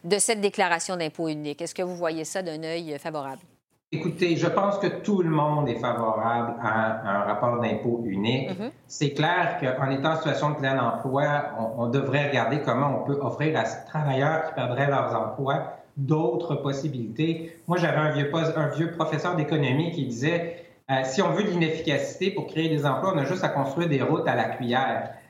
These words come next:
Speaker 2: La réalité, c'est que si on peut avoir un gain d'efficacité dans l'appareil gouvernemental sur la perception des impôts,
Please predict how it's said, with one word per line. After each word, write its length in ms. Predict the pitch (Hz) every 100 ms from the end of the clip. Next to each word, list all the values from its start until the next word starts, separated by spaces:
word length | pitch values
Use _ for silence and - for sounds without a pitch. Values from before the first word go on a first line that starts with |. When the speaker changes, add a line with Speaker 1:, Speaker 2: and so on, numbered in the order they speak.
| -
Speaker 2:
La 240 | 175 175 170
réalité, 500 | 175 156 151 214 220
c'est 160 | 160
que 40 | -
si 80 |
on 80 | 160
peut 80 | 160
avoir 240 | 156 190
un 140 | 165 135
gain 180 | 165 160
d'efficacité 680 | 143 - - 139 139 - 185
dans 120 | 143
l'appareil 380 | 135 143 143 147
gouvernemental 760 | 139 135 127 120 117 160 165
sur 160 | - 123
la 100 | 117
perception 560 | 139 139 139 - 160
des 240 | 143 127 113
impôts, 480 | 107 - 165 175